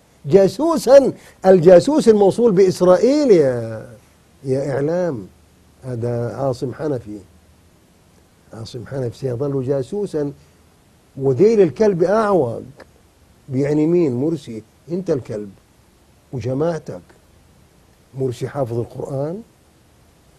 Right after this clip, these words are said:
اللي قتلتوه مش بالإهمال الطبي، لا. ومنعتوا التشريح ل-، ما دام ما فيش حاجة خالص، لا سموم ولا غيره، ما تسيبوهم يشرحوه. وأطباء من عندكم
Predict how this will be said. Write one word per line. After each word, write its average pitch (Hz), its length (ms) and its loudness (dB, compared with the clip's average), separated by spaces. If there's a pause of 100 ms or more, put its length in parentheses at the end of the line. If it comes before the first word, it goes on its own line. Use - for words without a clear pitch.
(600)
اللي 120 160 -6
قتلتوه 139 840 -6 (640)
مش 127 140 -14
بالإهمال 147 520 -4
الطبي، 123 440 -8
لا. 131 480 -4 (760)
ومنعتوا 175 600 4
التشريح 220 680 2
ل-، 127 580 0 (300)
ما 139 80 -2
دام 180 140 4
ما 202 80 4
فيش 208 200 -2
حاجة 185 280 2
خالص، 131 520 -2 (480)
لا 139 140 0
سموم 214 600 2
ولا 156 180 6
غيره، 147 280 4 (220)
ما 139 80 2
تسيبوهم 247 300 2
يشرحوه. 190 720 4 (180)
وأطباء 151 600 -2
من 175 120 4
عندكم 185 1300 6